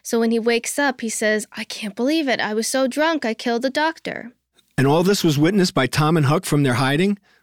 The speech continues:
Speaker 2: What do they do with this information?
Speaker 1: Of course, they have to make a pact and seal it in blood. What else would blood brothers do?
Speaker 2: Of course, yes.
Speaker 1: And the language is fantastic.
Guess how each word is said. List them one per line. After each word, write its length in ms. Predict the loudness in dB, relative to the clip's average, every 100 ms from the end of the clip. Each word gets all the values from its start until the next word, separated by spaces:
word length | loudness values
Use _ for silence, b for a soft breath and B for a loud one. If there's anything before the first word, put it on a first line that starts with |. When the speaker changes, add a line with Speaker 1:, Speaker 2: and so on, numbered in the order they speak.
| _
Speaker 2:
What 160 | 2 4
do 80 | 4
they 140 | 4
do 180 | 4 4
with 140 | 2
this 160 | 0 0
information? 640 | 0 2 2 0 -4 -8 -14 _ B -8
Speaker 1:
Of 100 | -4
course, 300 | 0 2 0
they 120 | 0
have 200 | 0 -2
to 80 | -2
make 160 | -2 -2
a 40 |
pact 360 | -2 -2 -2 -2
and 100 | -6
seal 320 | -2 0 2
it 80 | 0
in 120 | 0
blood. 340 | -2 -4 -4 -2
What 160 | 0
else 260 | 0 -2 0
would 200 | -2 0
blood 240 | 0 0
brothers 360 | 0 0 -2 -2
do? 380 | -2 -2 -4 -4
Speaker 2:
Of 160 | -2 0
course, 440 | 2 2 2 2
yes. 380 | 2 2 -2 -6 -6
Speaker 1:
And 280 | -2 0 2
the 60 | 2
language 420 | 0 0 0 0
is 200 | -2 -2
fantastic. 920 | -2 -2 -4 -4 -4 -4 -8 -10